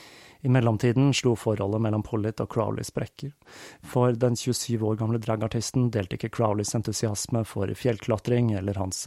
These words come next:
spirituelle søken. I Eckarthausen fant Crowley hva han lette etter. Fortellingen om en hemmelig, eldgammel magisk orden der elevene steg i et gradsystem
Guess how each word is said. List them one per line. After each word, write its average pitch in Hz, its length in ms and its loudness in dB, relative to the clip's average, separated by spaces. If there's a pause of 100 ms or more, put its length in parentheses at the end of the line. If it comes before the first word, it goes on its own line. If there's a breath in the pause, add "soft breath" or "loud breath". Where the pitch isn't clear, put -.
spirituelle - 480 -4
søken. - 460 -6 (1500 loud breath)
I 139 80 2
Eckarthausen 131 720 0
fant 113 240 -4
Crowley 107 400 -4
hva 98 140 -2
han 101 100 -4
lette - 240 -8
etter. 120 240 -10 (560 loud breath)
Fortellingen 120 560 2
om 110 160 2
en 110 160 0
hemmelig, 120 480 0 (240)
eldgammel 113 480 0
magisk 117 480 2
orden 117 400 2
der 98 160 0
elevene 101 400 -2
steg 110 380 -2
i 107 80 0
et - 100 -14
gradsystem 123 800 2